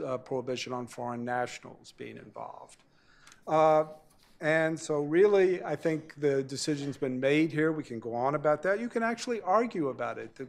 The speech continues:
the restriction on foreign nationals is probably not as solid as most people think it is. Uh, but I don't see the point. I mean, really, in arguing for foreign national participation, it's an idea that's so heavily, uh, weighted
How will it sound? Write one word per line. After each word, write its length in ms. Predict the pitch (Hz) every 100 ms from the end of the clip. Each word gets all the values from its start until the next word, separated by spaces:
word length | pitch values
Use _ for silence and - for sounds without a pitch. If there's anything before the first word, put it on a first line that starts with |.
| -
the 160 | 147 135
restriction 540 | 127 - 147 135 143
on 120 | 135
foreign 360 | 127 - 131 127
nationals 500 | 123 123 - 127 117
is 140 | 127
probably 760 | - _ - 156 156 151 139 127
not 320 | 127 123 120
as 140 | 123
solid 480 | 117 - 123 127 131
as 180 | 135 113
most 160 | 120 143
people 320 | - - 123
think 320 | - 123 120
it 80 | 123
is. 320 | 127 185 - - - - - - -
Uh, 180 | 175 180
but 640 | 175 208 196 - - - -
I 80 | 185
don't 180 | 196 180
see 160 | 180
the 100 | 170
point. 500 | 165 135 117 - - _ _ - - -
I 20 |
mean, 240 | 160 165 170
really, 480 | 185 190 190 175 180
in 180 | 156
arguing 480 | 180 156 156 156 147
for 300 | 143 147 147
foreign 380 | 135 156 139 139
national 400 | 131 131 - 135
participation, 800 | 131 120 120 127 123 123 120 131
it's 140 | 123
an 80 | 131
idea 380 | 131 127 135 135
that's 220 | 131 -
so 300 | - 202 190
heavily, 640 | 131 143 139 135 131 131 127
uh, 380 | 123 123 120 117 -
weighted 500 | 123 127 131 123 -